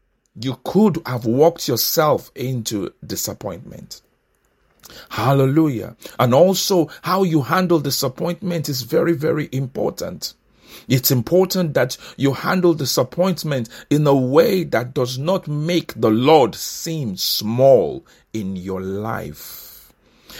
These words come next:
I think of all the years, for example, in the, in the Word of God, in the Bible. Think of all the years of disappointment experienced by Sarah,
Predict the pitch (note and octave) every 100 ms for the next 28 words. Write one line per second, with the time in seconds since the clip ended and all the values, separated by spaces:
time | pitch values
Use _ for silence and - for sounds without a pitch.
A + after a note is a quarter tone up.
0 | - B2 G#3 G#3+ D#3+ C#3+ D#3 E3+ C#3+ B2+
1 | D#3+ E3+ C3 - A#2+ A#2 A#2 C3 D3+ C3+
2 | A2 G2 G#2 A#2 A2+ A2+ B2 C3 A#2+ B2+
3 | A#2+ A2+ G#2 G2 - C3 B2+ G2+ E2+ -
4 | - - F3+ - D3+ D3+ D3+ B2+ C3+ D3
5 | C#3 A#2+ A#2 - G2 C#3+ C#3 C3+ - B2
6 | - D3 E3 D#3 - B2 B2 - - G#3+
7 | G#3+ F3+ A#2+ F2